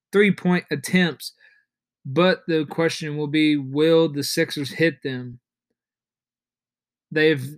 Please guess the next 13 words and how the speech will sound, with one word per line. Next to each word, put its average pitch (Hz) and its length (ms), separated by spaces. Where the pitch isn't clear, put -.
shown 180 320
improvement 180 680
in 165 400
that 156 200
aspect 156 680
in 160 220
the 156 60
last 151 260
few 147 160
games 143 480
in 147 240
the 147 40
bubble. 139 540